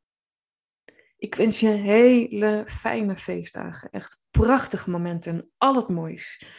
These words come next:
voor jou. En heb je het zwaar in dit moment, gebeurt er heel veel op jouw pad.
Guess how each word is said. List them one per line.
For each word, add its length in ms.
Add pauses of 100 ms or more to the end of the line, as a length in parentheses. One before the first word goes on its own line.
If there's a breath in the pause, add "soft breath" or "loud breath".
(240 loud breath)
voor 300
jou. 380 (920 soft breath)
En 180
heb 180
je 80
het 80
zwaar 600
in 200
dit 140
moment, 500
gebeurt 420
er 80
heel 320
veel 160
op 160
jouw 240
pad. 480